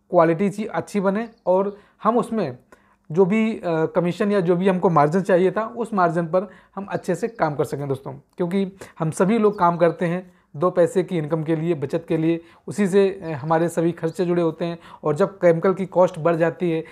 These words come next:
हमारी प्रोडक्शन कॉस्ट, कॉस्ट बढ़ जाती है और मार्केट में रिटेल प्राइस नहीं बढ़ते हैं, तो फिर हमारे बिजनेस में लॉस होने लगता है।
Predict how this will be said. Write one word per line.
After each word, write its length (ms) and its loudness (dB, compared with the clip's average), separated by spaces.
हमारी 260 2
प्रोडक्शन 440 2
कॉस्ट, 420 -2
कॉस्ट 260 0
बढ़ 120 2
जाती 340 0
है 180 -4
और 160 4
मार्केट 440 2
में 120 0
रिटेल 220 2
प्राइस 320 0
नहीं 220 -2
बढ़ते 280 -2
हैं, 180 -12
तो 80 4
फिर 240 2
हमारे 260 2
बिजनेस 280 0
में 300 -2
लॉस 300 0
होने 120 -4
लगता 280 -6
है। 140 -14